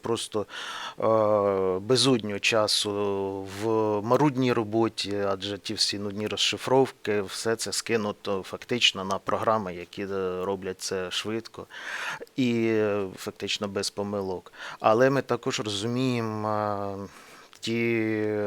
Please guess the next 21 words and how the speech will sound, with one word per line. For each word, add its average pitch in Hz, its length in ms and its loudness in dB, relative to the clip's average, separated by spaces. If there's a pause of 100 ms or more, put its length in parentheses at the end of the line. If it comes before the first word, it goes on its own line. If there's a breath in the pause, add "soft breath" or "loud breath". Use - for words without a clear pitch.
(260)
проблеми, 110 480 0
які 95 220 -6
виникають 101 600 -4
із 92 400 -8
авторським 104 520 -2
правом, 95 340 -6 (420 loud breath)
які 107 260 -4
виникають 107 760 0
із 95 260 -6
схожістю, - 840 4
врешті-решт, 107 880 2
сторінок 117 920 0
і 101 60 -6
каналів, 120 460 0
яка 98 280 -2
виникає, 110 540 0
яку 107 200 -6
вже 104 160 -4
зараз 101 280 -6
дуже 92 240 -8
видно. 92 360 -8